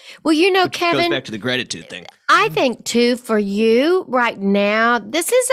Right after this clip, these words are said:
Speaker 1: a, a very different phase because you're going from two to three.
Speaker 2: Yeah.
Speaker 1: And that is a whole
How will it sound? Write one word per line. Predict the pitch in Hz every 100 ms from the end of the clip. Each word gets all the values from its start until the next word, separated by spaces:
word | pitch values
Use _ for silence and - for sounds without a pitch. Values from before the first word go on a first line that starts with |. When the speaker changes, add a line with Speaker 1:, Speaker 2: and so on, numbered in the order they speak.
| 480
Speaker 1:
a, | 240 202 185 - -
a | 202 185
very | 170 170 165 240 254 262 240 208 196 185 156 151 -
different | 214 226 - 202 - _ _
phase | 226 233 135 143 -
because | - 202 208 185
you're | 196
going | 214 208 196 185
from | - 180 175 - _
two | - - 240 220 196
to | 180
three. | - 220 202 196 139 - 175
Speaker 2:
Yeah. | 151 147 - - _
Speaker 1:
And | 220 214
that | 220 233 240
is | 226 196
a | 196
whole | 180 - 269 262 269 269 269 262 262 247